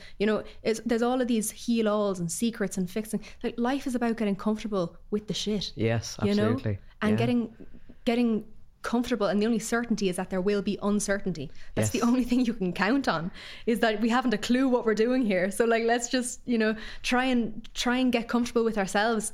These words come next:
Speaker 1: on the journey.
Speaker 2: Yeah.
Speaker 1: You know?
Speaker 2: Yeah.
Speaker 1: Like, there's no place that we're ever gonna be fully satisfied. Like, that's not what life's about. You know, there's always gonna be something there for us to be working on, and just let it go and just, you know,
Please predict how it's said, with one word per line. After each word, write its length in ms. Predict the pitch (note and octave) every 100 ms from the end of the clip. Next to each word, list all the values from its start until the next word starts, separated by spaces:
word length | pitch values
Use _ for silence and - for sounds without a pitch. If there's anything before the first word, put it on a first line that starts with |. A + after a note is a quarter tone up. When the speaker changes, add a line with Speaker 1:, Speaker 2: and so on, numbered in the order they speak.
| -
Speaker 1:
on 160 | G#3+
the 80 | G#3
journey. 440 | G3 G#3 G#3+ F3 - -
Speaker 2:
Yeah. 240 | - A2+ A2
Speaker 1:
You 120 | F#3+
know? 300 | G3 G3+ A#3 -
Speaker 2:
Yeah. 240 | A2+ G#2+ G#2
Speaker 1:
Like, 300 | G3 G3 - - -
there's 160 | A3 G3+
no 640 | G#3+ A#3 A#3+ A#3 A3+ A3 - - - -
place 460 | - G#3+ A3+ G#3 -
that 160 | - E3+
we're 100 | F#3 G3+
ever 140 | G3+
gonna 220 | G3+ G3+ G3
be 140 | F#3
fully 460 | - - G#3 G#3 F#3+
satisfied. 800 | - F3+ F3+ E3+ D#3 D#3 D3+ -
Like, 200 | E3+ F3
that's 180 | G3+ G3+
not 140 | F#3
what 80 | F#3+
life's 260 | F3 E3+ F3
about. 560 | E3+ D3+ E3+ D#3+ - - - - - -
You 100 | F3+
know, 180 | F3+
there's 200 | F#3 A3 -
always 360 | G3+ G#3+ G3+ G3
gonna 200 | F#3 F3
be 120 | F3
something 640 | - F3 F3 - D#3 D#3
there 340 | E3+ E3 D#3+
for 160 | D3+ E3+
us 140 | E3
to 60 | -
be 60 | F3
working 400 | D#3+ E3 - D#3
on, 240 | C#3+ -
and 260 | D3 D#3 - - - -
just 280 | - G3+ -
let 300 | F#3 G3 G3
it 140 | E3+ -
go 440 | - F3 F3+ E3 D3
and 160 | F3+ F3
just, 220 | F3+ - - - - - - - - - - G3+
you 100 | G3+
know, 200 | F3+